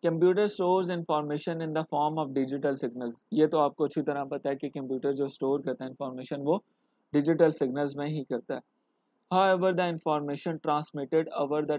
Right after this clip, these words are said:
telephone lines in the form of analog signal। लेकिन इन्फॉर्मेशन जो ट्रांसमिट होती है through telephone lines वो किस फॉर्म में होती है?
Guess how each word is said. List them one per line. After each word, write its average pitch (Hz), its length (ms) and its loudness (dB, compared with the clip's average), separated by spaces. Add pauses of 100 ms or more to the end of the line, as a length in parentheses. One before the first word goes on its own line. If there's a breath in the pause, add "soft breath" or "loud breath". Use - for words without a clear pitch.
telephone 143 460 -2
lines 131 380 -2
in 156 140 -8
the 147 140 -2
form 151 400 -2
of 147 340 -4
analog 127 420 -2
signal। 117 280 -8 (560)
लेकिन 156 520 4
इन्फॉर्मेशन 156 680 -2
जो 165 100 0
ट्रांसमिट 160 580 -2
होती 139 280 0
है 143 140 0
through 156 320 -2
telephone 143 520 -2
lines 135 320 -8 (340)
वो 156 80 4
किस 190 280 0
फॉर्म 160 240 2
में 160 80 0
होती 147 220 0
है? 165 200 2